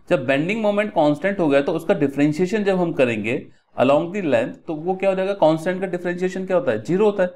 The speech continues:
तो डीएमएम upon डीएक्स equal to zero, और ये जो कांस्टेंट का डिफरेंशिएशन होता है, ये basically किसको रिप्रेजेंट करेगा? shear फोर्स को। तो V equal to zero, तो ये सेकंड ऑप्शन करेक्ट है। तो सेकंड and थर्ड, यानी डी ऑप्शन हमारा करेक्ट हो गया।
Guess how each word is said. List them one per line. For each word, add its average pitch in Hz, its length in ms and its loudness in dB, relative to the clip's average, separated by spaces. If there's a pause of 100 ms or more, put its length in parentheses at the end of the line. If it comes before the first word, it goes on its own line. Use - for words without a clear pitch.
(220)
तो 143 60 -8
डीएमएम 156 460 2
upon 170 280 2
डीएक्स 165 280 -2
equal 170 300 -6
to 185 140 -2
zero, 208 220 2 (320)
और 147 260 2
ये 156 180 2
जो 233 100 0
कांस्टेंट 156 460 0
का 233 60 0
डिफरेंशिएशन 156 640 -2
होता 208 200 2
है, 202 80 2
ये 214 80 2
basically 202 480 -2
किसको 233 260 0
रिप्रेजेंट 180 400 0
करेगा? 110 280 2
shear 202 260 0
फोर्स 208 280 -2
को। - 140 -8 (480)
तो 143 80 2
V 156 260 2
equal 151 360 0
to 185 200 -2
zero, 95 340 -4
तो 139 60 -2
ये 175 440 0
सेकंड 185 360 -2
ऑप्शन 160 280 0
करेक्ट 95 340 -4
है। 104 80 -8
तो 131 80 -8
सेकंड 151 420 -2
and 196 120 -6 (120)
थर्ड, 220 180 2 (440)
यानी 165 160 0
डी 156 280 2
ऑप्शन 156 400 0
हमारा 113 260 0 (220)
करेक्ट 95 320 -2
हो 82 40 -16
गया। 82 260 -16